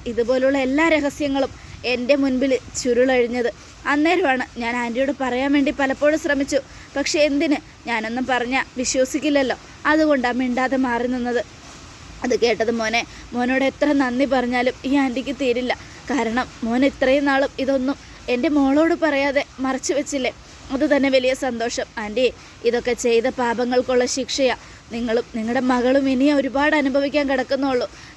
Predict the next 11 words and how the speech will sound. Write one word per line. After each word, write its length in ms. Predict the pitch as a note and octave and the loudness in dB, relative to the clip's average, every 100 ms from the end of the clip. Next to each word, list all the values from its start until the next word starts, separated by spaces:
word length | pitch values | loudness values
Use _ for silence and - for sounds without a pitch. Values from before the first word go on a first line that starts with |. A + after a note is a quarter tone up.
| G3+ | -4
ജീവിതം 380 | A#3 A3 A#3 A#3 - | 0 2 0 -2 -2
തകർന്നുകൊണ്ടിരിക്കുകയാണ്. 1000 | A#3 B3 C4 C#4+ D4 C#4 B3+ C4+ B3 G#3+ - - - | 0 2 2 4 4 2 0 0 0 -2 -10 -20 -2
അതുകൊണ്ടാണ് 560 | C#4+ D4 D4+ D4 C#4+ C4 B3 | 0 2 2 2 2 0 0
പറയുന്നത്. 440 | A#3+ A#3 A#3+ A#3+ B3+ | 0 0 -2 -4 -2
ഇനിയെങ്കിലും 520 | C#4 E4 C#4 C4 C4 - | 2 4 4 2 0 0
ഒന്ന് 160 | B3+ | 0
നന്നായി 440 | C#4 E4 B3+ C#4 C#4+ | 2 2 2 2 2
ജീവിക്കാൻ 500 | B3 B3+ B3+ C#4 B3+ | 0 0 0 0 0
നോക്ക്. 260 | A#3+ A#3 - - - - | -2 -4 -8 -12 -20 -4
അത് 180 | C4 C#4+ | 0 2
കേട്ടതും, 320 | B3 A3 A#3+ | 0 0 -2